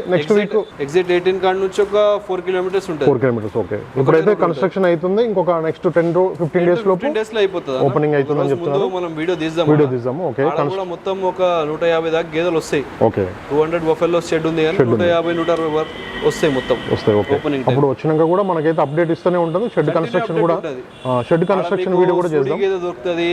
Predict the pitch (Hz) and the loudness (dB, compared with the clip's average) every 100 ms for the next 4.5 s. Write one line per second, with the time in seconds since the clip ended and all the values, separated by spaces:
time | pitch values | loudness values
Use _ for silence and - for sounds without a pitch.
0 | 147 139 156 156 185 185 180 165 170 175 | 2 0 -2 -6 -4 -2 -2 -4 -6 -4
1 | 165 170 170 160 170 175 180 165 165 - | 0 0 2 2 2 0 -4 -4 -4 0
2 | 165 165 147 185 175 170 - 170 - - | 2 4 2 0 -2 -4 -2 -4 -4 -8
3 | - 107 170 208 226 208 151 143 143 170 | 0 0 0 0 2 4 2 2 0 -2
4 | 185 170 180 180 190 | -8 -2 -2 -2 -6